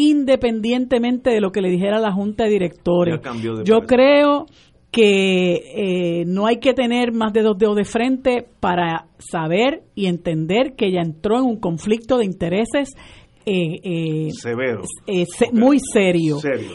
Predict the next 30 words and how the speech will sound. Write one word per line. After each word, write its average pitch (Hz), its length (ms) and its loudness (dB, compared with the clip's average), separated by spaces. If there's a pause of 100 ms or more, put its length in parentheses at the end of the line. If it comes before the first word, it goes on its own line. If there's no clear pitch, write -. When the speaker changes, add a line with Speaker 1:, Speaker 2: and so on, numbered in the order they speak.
Speaker 1:
Y, 190 560 0
y 175 500 -2
el 170 140 -2
que - 180 0
ella 269 160 2 (100)
se 254 200 0
quede 254 640 2
no 226 640 0
es 277 300 -2
para 214 220 2
retirarse 196 600 -2
dignamente, 240 640 -2
porque 180 540 -2
no 226 300 2
haberse 262 420 0
retira-, 226 460 0
con 202 180 -2
no 233 100 0
haberse 262 420 0 (260)
re-, 233 200 0
no 240 160 4
haber 277 160 6
renunciado 269 580 2
como 233 200 2
prometió, 240 640 0 (240)
ya 202 260 2
la 214 140 0
dignidad 190 360 -2
la 185 120 -2
perdió. 147 460 -4